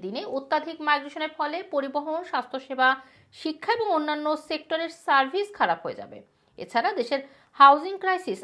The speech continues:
আরও বাড়বে। ইতোমধ্যে এনএইচএসে ছয় মিলিয়নেরও বেশি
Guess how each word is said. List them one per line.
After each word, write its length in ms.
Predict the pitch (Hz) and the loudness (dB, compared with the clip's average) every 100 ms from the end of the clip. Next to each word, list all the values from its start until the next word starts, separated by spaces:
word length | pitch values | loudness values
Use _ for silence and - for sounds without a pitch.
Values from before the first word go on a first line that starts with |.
| 277 | -2
আরও 140 | 302 269 | 0 0
বাড়বে। 360 | 156 - - - _ 233 | -4 -12 -16 -20 _ -12
ইতোমধ্যে 500 | 208 214 180 175 294 370 - 262 | -4 -2 -4 -8 -12 -14 -8 -4
এনএইচএসে 560 | 320 359 262 220 - 262 494 - _ _ _ - | -4 -4 -6 -6 -2 -2 -2 -12 _ _ _ -4
ছয় 340 | 330 330 381 403 349 | 2 4 4 0 -2
মিলিয়নেরও 400 | 285 285 269 262 | 0 0 2 0
বেশি 260 | 226 226 | 0 -2